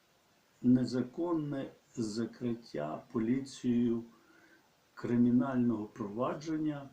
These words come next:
за статтею сто сімдесят першою, частиною першою, перешкоджання в журналістській діяльності. І де ж відбулося це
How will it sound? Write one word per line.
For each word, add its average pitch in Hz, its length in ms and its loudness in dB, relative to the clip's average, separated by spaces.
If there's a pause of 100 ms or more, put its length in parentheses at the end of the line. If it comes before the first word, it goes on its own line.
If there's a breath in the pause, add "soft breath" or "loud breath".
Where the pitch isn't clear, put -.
(120)
за 131 140 -4
статтею 120 540 -2
сто 117 240 -2
сімдесят 113 600 -6
першою, 139 580 -6 (460 loud breath)
частиною 113 560 -2 (100)
першою, 139 500 -2
перешкоджання 120 800 -6
в 110 40 -6
журналістській 110 680 0
діяльності. 107 760 -6 (840 soft breath)
І 120 80 -2
де 165 140 2
ж 185 80 0
відбулося 165 640 0
це 117 400 -4